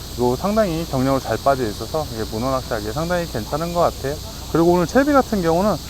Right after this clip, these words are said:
제가 한 이 년, 이 년 전부터 계속 사용하고 있죠.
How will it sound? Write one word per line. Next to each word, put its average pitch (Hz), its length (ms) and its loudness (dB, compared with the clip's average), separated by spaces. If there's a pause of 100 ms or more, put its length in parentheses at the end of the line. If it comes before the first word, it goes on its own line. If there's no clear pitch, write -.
(240)
제가 214 540 10 (240)
한 233 140 4
이 160 140 2
년, 262 220 2 (400)
이 170 120 -2
년 240 140 2
전부터 220 320 0
계속 202 160 4
사용하고 262 460 4
있죠. 226 260 -2